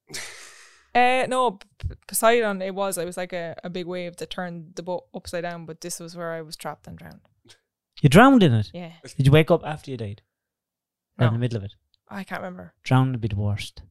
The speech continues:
Speaker 1: And
Speaker 3: that
Speaker 1: then
Speaker 3: a thing that you can't die in your own dreams?
Speaker 1: I've had a
Speaker 3: That's the way
Speaker 1: couple of
Speaker 3: to go.
Speaker 1: weird dreams, and then I had another dream before that. Um, there was a, like, do you know, like, the Styras in this,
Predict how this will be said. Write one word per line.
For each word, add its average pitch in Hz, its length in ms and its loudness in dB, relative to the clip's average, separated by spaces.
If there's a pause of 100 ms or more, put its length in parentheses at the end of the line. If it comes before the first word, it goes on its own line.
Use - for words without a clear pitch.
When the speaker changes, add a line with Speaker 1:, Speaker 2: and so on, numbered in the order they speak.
Speaker 1:
And 226 140 0
Speaker 3:
that 247 160 4
Speaker 1:
then - 40 -4
Speaker 3:
a 185 160 -6
thing 202 100 -6
that 180 120 -6
you 131 80 -12
can't 143 320 -10
die 127 140 -10
in 139 160 -10
your 113 160 -8
own 120 100 -8
dreams? 120 320 -12
Speaker 1:
I've 269 80 2
had - 60 6
a - 60 6
Speaker 3:
That's 381 100 0
the 392 60 4
way 415 60 6
Speaker 1:
couple 339 80 4
of 302 60 2
Speaker 3:
to 294 40 0
go. 277 40 0
Speaker 1:
weird 285 120 -2
dreams, 214 320 -4
and 208 120 -8
then 247 140 -2
I - 40 -8
had 269 160 -2
another 269 300 -6
dream 233 260 -4
before 208 440 -2
that. 185 400 -6 (460)
Um, 190 680 -4 (800)
there 208 200 2
was 190 440 0
a, 185 360 -4
like, 180 180 -4
do 233 100 -4
you 247 60 -2
know, 254 60 0
like, 240 220 -2
the 185 340 -2
Styras 196 680 -4
in 185 160 -12
this, - 240 -16